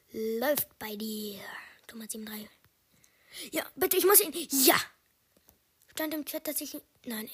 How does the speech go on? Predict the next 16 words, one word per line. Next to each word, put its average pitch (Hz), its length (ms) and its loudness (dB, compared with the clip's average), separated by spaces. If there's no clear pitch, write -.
er 339 220 6
hat 302 140 -2
ihn 247 100 -4
gekillt. 277 260 0
Das 330 60 2
ist 320 80 2
eine 294 140 0
Lüge. 381 340 10
Ich 440 100 4
hab 403 80 4
ihn 349 120 0
gekillt. 240 520 -4
Ich 277 120 2
muss, 277 240 -2
ich 254 120 -6
muss, 302 240 6